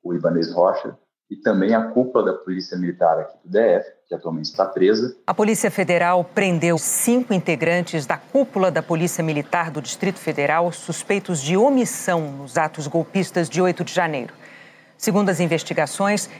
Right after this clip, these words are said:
Speaker 2: eles tinham informações sobre o risco da invasão de prédios públicos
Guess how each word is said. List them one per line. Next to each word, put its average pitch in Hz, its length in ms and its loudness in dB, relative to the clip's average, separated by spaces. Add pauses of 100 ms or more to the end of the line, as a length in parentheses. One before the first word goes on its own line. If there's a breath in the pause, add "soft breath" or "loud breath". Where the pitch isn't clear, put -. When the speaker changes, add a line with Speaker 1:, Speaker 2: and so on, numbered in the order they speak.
Speaker 2:
eles 175 260 0
tinham 262 440 2
informações 175 760 -2
sobre 175 200 2
o 208 40 4
risco 185 500 2
da 160 100 2
invasão 151 400 0
de 170 120 -2
prédios 170 340 0
públicos - 540 -2